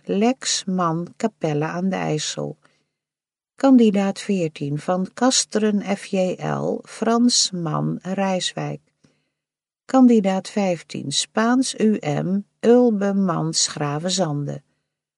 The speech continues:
Kandidaat zestien, Kors I, Ivo, man, Gouderak.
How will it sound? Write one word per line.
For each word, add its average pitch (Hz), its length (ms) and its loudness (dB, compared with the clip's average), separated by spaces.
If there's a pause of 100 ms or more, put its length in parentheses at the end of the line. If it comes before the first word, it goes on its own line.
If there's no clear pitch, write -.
(380)
Kandidaat 226 640 4
zestien, 143 840 -2
Kors - 560 2 (120)
I, 175 400 -6 (120)
Ivo, 208 540 2
man, 165 500 0
Gouderak. 170 800 -4